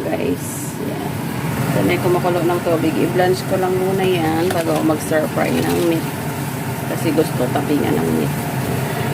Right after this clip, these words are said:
Para isahan na lang. Hindi na ako magluto ng karne. Kasi is-, isa lang na siya kakain. Tapos, bao ng bunso ko.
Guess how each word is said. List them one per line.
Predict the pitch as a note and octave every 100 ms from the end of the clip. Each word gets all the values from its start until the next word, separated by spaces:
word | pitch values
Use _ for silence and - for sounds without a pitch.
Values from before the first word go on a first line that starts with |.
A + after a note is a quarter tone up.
| - F3+
Para | G3+ G#3 G#3 G3+
isahan | F3 G3+ - F#3+ F#3+ F3+ F3 E3
na | E3 D#3
lang. | D3+ D#3 E3
Hindi | E3+ D#3+
na | D#3+
ako |
magluto | D3+ D3+ D3 C#3 -
ng | C#3+ - -
karne. | - - E3 F3+ F#4+ E3+
Kasi | - - - -
is-, | - - - - - - - - - - - - - - - -
isa | D#3+ D#3+
lang | E3
na | E3
siya | D#3+ F3
kakain. | E3+ F3+ F3+ F3 D3 E3+ -
Tapos, | A#3+ - - - -
bao | C#3+ C3 D3+
ng | D3+
bunso | D3+ C#3+ C#3+ C#3
ko. | C#3